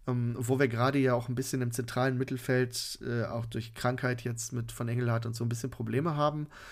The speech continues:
ähm, er rechtfertigt durchaus, dass er auch mal ein paar mehr Einsatzminuten kriegt. Jetzt nicht gleich Stammelf oder so, aber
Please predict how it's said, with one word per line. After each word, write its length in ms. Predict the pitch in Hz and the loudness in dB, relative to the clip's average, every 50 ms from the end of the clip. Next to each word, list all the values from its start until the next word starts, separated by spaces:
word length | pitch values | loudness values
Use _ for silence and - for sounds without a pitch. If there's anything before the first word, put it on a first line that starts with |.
| - - - - - - | -18 -18 -20 -20 -14 -6
ähm, 520 | 127 123 123 123 120 120 120 120 120 120 - - - - | -2 0 2 2 2 2 2 0 0 -2 -6 -14 -12 -2
er 340 | 135 135 151 165 139 123 | 4 4 6 6 4 2
rechtfertigt 720 | 127 151 196 214 - - - 254 254 247 - - 202 - - _ _ - | 2 4 4 2 2 -4 -4 -2 -4 -2 -2 -2 -4 -4 -4 _ _ 4
durchaus, 920 | 190 196 196 - - - - 147 143 135 127 120 117 113 - - - - | 4 4 4 0 -10 0 4 6 8 8 8 4 2 0 -2 -6 -6 -6
dass 200 | - 131 131 - | -4 -6 -4 -2
er 160 | - 147 143 - | 0 0 0 0
auch 220 | 151 143 - - | -2 -4 -4 -4
mal 140 | 147 143 139 | -2 0 0
ein 80 | 135 | 0
paar 160 | - - 151 139 | 0 -2 -2 0
mehr 200 | 135 139 135 107 | 2 2 2 2
Einsatzminuten 640 | 120 117 117 120 110 113 - 117 113 113 113 113 | 0 0 0 0 -2 -4 -4 -4 -4 -4 -4 -8
kriegt. 320 | - - - 120 117 113 - | -8 -4 -4 -2 -2 -2 -4
Jetzt 220 | 117 110 113 - | -6 -6 -6 -6
nicht 180 | 113 110 - - | -6 -6 -4 -4
gleich 180 | - 104 104 | -2 -2 -4
Stammelf 500 | - - 110 117 127 139 135 131 131 - | -4 -2 -2 0 0 0 0 -2 -4 -4
oder 180 | 131 127 127 131 | -4 -2 -2 -2
so, 280 | 123 131 139 156 170 - | 0 0 0 0 0 -2
aber 420 | - 127 117 151 143 143 143 143 | -4 -4 0 2 2 4 4 2